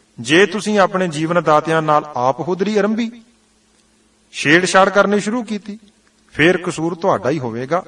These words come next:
ਆਪ ਵੀ ਦੁਖੀ ਹੋਵੋਗੇ ਤੇ ਹੋਰ ਅਨੇਕਾਂ ਨੂੰ ਆਪਣੇ ਦੁੱਖ ਦੇ ਭਾਈਵਾਲ ਬਣਾਓਗੇ।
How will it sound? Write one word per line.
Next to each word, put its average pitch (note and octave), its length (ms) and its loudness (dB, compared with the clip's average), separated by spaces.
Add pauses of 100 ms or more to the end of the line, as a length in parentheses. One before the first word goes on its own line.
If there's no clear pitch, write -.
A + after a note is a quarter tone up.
ਆਪ B2 260 -2
ਵੀ F3+ 180 -4
ਦੁਖੀ G#3 280 -4
ਹੋਵੋਗੇ F3+ 460 -2 (440)
ਤੇ E3+ 100 -4
ਹੋਰ E3 440 2
ਅਨੇਕਾਂ D#3+ 360 0
ਨੂੰ F#3 160 0
ਆਪਣੇ D#3+ 280 -2
ਦੁੱਖ C#3 240 -6
ਦੇ D3 120 -6
ਭਾਈਵਾਲ A2+ 480 -4
ਬਣਾਓਗੇ। G2 440 -12